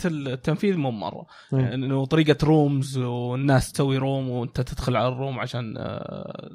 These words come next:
Speaker 1: يعني، ما، ما حسيت إن لها سيرفرات معينة أو
Speaker 2: يمكن
Speaker 1: ماتش
Speaker 2: البيتا.
Speaker 1: ميكينج. ما، ما فيها ماتش ميكينج.
Speaker 2: يمكن بيتا بس.
Speaker 1: يمكن. آه، بس، آه، طريقة المولتي بلاير جميل.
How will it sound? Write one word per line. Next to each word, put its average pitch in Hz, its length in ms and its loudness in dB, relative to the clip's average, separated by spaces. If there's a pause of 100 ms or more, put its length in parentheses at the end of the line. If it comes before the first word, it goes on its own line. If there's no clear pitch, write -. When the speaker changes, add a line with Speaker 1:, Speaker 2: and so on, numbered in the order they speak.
(160)
Speaker 1:
يعني، 135 220 -4
ما، 165 360 4 (160)
ما 180 260 -4
حسيت 180 280 -2
إن 160 80 0
لها 147 200 2
سيرفرات 135 580 -4
معينة 110 420 -6 (180)
أو - 300 -8
Speaker 2:
يمكن 226 260 8
Speaker 1:
ماتش 185 360 10
Speaker 2:
البيتا. 170 160 8
Speaker 1:
ميكينج. 127 240 -2
ما، 170 160 -2
ما 170 140 0
فيها 147 180 0
ماتش 131 260 -4
ميكينج. 113 320 -10
Speaker 2:
يمكن 175 280 6
بيتا 160 320 8
بس. 139 380 0 (100)
Speaker 1:
يمكن. 190 300 2 (540)
آه، 156 960 2
بس، 165 520 -2
آه، 170 260 4
طريقة 220 460 6
المولتي 220 300 6
بلاير 226 260 10
جميل. 151 300 6